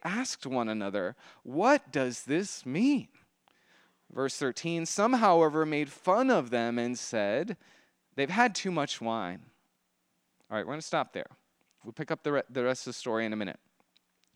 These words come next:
But so this was not, this was a s-, this was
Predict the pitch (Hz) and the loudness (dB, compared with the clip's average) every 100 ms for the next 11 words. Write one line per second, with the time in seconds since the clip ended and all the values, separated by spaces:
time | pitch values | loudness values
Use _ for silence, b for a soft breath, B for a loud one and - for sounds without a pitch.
0 | b b b 143 214 214 285 247 269 208 | b b b 0 4 6 6 6 6 4
1 | 202 220 254 - - b b b - 247 | 4 6 6 4 -4 b b b 2 2
2 | 247 247 208 - 185 170 - - - - | 6 6 6 4 4 4 0 -6 -8 -2
3 | 175 196 156 165 220 135 139 | 2 2 2 8 10 10 6